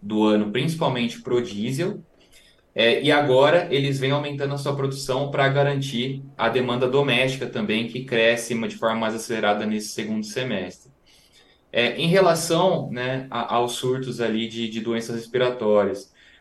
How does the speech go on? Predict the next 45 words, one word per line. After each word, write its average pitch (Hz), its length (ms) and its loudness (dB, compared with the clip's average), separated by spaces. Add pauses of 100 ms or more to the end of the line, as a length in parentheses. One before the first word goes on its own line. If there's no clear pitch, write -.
(240)
é, 113 300 0
até 135 180 2
o 170 60 4
momento, 156 480 0
né, 127 380 -4
o 117 80 -6
mercado 127 360 2
de - 100 -8
petróleo 120 500 2
ele 117 120 -2
não 131 140 -4
se 135 160 -4
viu 127 140 -2
impactado, 131 840 -2
tá, 104 180 -2
por 101 240 -2
essa, 101 640 0
por 101 120 -6
essa 98 400 -4
situação, 104 1000 -4
né? 107 340 -4 (380)
É 104 120 2
claro 131 340 2
que 151 80 -2
é - 20 2
uma 131 120 4
situação 127 400 -2
que 135 80 -6
o - 20 -4
mercado 123 400 -2
segue 127 340 0
monitorando 123 800 -2
com 120 160 -6
muito 135 420 -2
cuidado. 110 720 0 (340)
A 92 80 -6
gente 110 300 -4
viu 120 260 2
como 117 200 0
os 110 100 -8
preços 107 400 -2
eles 101 280 -2
foram 123 340 2
afetados 104 720 -2
ali, 98 440 -2